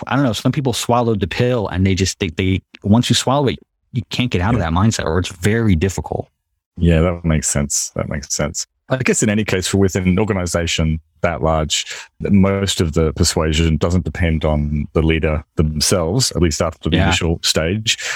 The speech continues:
Speaker 2: It
Speaker 1: Yeah.
Speaker 2: depends on them, the methods that are used to get new members and to ensure that existing members are indoctrinated properly and follow the line. So, yeah, I read about something called,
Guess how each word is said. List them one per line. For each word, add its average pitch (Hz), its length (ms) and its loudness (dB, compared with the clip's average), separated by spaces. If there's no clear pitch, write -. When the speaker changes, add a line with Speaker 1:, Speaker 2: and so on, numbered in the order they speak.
Speaker 2:
It - 80 -2
Speaker 1:
Yeah. 101 100 2
Speaker 2:
depends 87 400 -2
on 82 280 2
them, 80 340 0
the 82 100 2
methods 85 520 0
that 78 280 -2
are 76 480 -2
used 82 720 0
to 82 340 0
get - 160 0
new 92 140 -2
members 82 680 0
and 80 340 0
to 78 560 0
ensure 82 400 0
that 78 180 0
existing 78 500 0
members 73 400 2
are 73 480 0
indoctrinated 78 560 -2
properly 73 380 0
and 76 120 0
follow 80 220 -2
the 76 80 -4
line. 76 320 0
So, 117 240 -2
yeah, 107 520 4
I 113 100 0
read 117 200 2
about 95 420 -2
something 92 280 -4
called, 85 260 -2